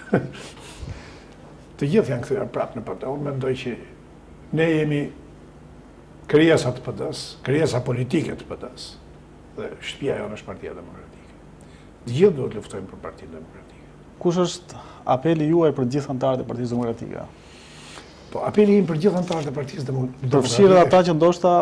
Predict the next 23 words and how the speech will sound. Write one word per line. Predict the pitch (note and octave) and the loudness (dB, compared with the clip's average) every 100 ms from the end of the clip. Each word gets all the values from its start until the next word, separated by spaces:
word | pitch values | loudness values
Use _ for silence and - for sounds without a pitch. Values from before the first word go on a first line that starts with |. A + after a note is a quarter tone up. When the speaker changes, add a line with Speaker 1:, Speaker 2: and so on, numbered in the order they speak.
| E3+ C#3 D3+ | 4 0 2
Speaker 2:
janë | D#3+ D#3+ - - - - - - D#3+ | 2 0 -8 -16 -20 -20 -20 -14 -4
momente | D#3 E3 D#3+ D#3+ - - - - - | 0 0 0 -2 -6 -20 -20 -20 -4
tentoj | D3+ C#3 F3 D3+ | 0 4 4 4
përçarjen? | C3+ D3 D#3 E3+ E3+ E2+ - - | 4 8 8 8 2 -6 -12 -6
Speaker 1:
Partia | D3 C3 A3+ A#3 | -4 0 6 6
Demokratike | F3+ E3+ D#3+ D#3+ G#3+ F#3 | 6 2 0 0 2 2
është | C3+ D3 | 2 0
një | |
aset | C3 F3+ E3 - | -2 -4 -4 -4
kombëtar | A#2+ A#2+ C#3 E2+ E2 - - - - | -6 -4 -4 -4 -6 -12 -20 -18 -2
që | C3+ | 2
nuk | F#3 G3+ | 2 2
është | F#3+ E3+ | 0 0
ndërtuar | E3+ D#3+ A3+ F#3+ C#3+ A#2+ | 0 2 6 6 4 -2
rastësisht, | G#2+ - G2 - - - - - - - | -6 -8 -10 -12 -14 -20 -20 -20 -10 -6
po | - | 0
ka | D#3+ G3 | 4 10
ardhur | G#3 | 10
si | G#3 D#3+ | 8 2
rezultat | D#3 D#3 G3+ F3 | 0 2 2 2
i | D#3 | 0
një | D#3+ | -2
akumulimi | D3 D3+ D#3 F3+ G#3 D3+ | -2 0 4 6 6 4